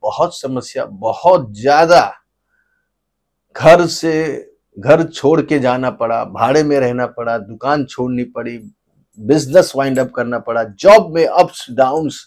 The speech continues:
सब चीजें बहुत चली जिसका कोई हिसाब नहीं है, जो आप और खाली हम ही जानते हैं जो चीजें आपके साथ बनी हुई है, जो आपने फेस की है। लेकिन ये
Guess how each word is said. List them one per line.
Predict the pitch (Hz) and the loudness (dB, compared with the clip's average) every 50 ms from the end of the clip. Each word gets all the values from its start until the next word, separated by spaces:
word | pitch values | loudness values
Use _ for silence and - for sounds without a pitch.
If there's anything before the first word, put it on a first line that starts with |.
| _ _ _ _ _ _ _ _ _ _ _ _ - | _ _ _ _ _ _ _ _ _ _ _ _ 2
सब | - 214 214 - | 2 2 2 0
चीजें | - 175 165 175 180 139 120 - | -4 -2 0 0 0 0 0 0
बहुत | 143 135 - - 180 208 214 208 - - | 0 2 2 4 4 4 4 2 0 -2
चली | - 139 117 107 101 | -2 -2 -2 -2 -4
जिसका | 101 135 170 165 - - 180 175 | -4 -4 -4 -2 2 2 2 2
कोई | - 160 170 165 165 160 165 - _ _ _ _ _ _ _ _ _ _ _ _ _ - | 2 0 -2 -2 -2 -2 -6 -10 _ _ _ _ _ _ _ _ _ _ _ _ _ -8
हिसाब | 120 120 - 147 147 170 151 135 | -6 2 6 6 6 6 6 4
नहीं | 131 127 123 120 113 113 | 2 2 2 0 -2 -4
है, | 120 127 - | -6 -6 -8
जो | - - _ _ 117 117 | -10 -16 _ _ -6 -6
आप | 101 - - 123 143 160 175 170 - - _ - | -6 -4 0 4 4 4 4 2 -2 -12 _ 0
और | 120 123 117 107 | 0 0 0 0
खाली | - - - 120 123 120 | -4 -4 -2 -2 -2 -4
हम | 104 117 127 143 131 | -4 -4 -4 -2 -2
ही | 135 147 131 | -2 -4 -4
जानते | 113 120 113 110 117 104 - 117 | -4 -4 -6 -6 -8 -10 -10 -10
हैं | 117 113 107 | -10 -8 -8
जो | 120 123 120 | -8 -10 -10
चीजें | - - 117 117 - - 120 120 117 117 _ _ _ _ _ _ _ _ - | -10 -12 -14 -12 -10 -8 -8 -8 -8 -12 _ _ _ _ _ _ _ _ -4
आपके | 113 131 - - - 123 | -4 -4 -4 -6 -10 -8
साथ | - - 117 113 104 92 90 98 | -4 -2 -2 -2 -4 -8 -8 -2
बनी | 101 131 175 208 220 185 | 0 0 2 2 2 0
हुई | 127 104 113 110 104 | -2 -2 -6 -8 -10
है, | 101 - 95 - _ 90 | -10 -12 -16 -20 _ -20
जो | 90 107 117 | -10 -6 -4
आपने | 120 117 - 123 123 120 | -4 -4 -4 -6 -6 -8
फेस | 123 - 170 190 190 - - | -4 0 2 2 2 0 -2
की | - - 110 95 | -8 -16 -14 -12
है। | 90 101 117 | -10 -8 -8
लेकिन | 156 170 214 240 214 185 | -8 -8 -6 -6 -6 -4
ये | 180 208 226 | -4 -4 -4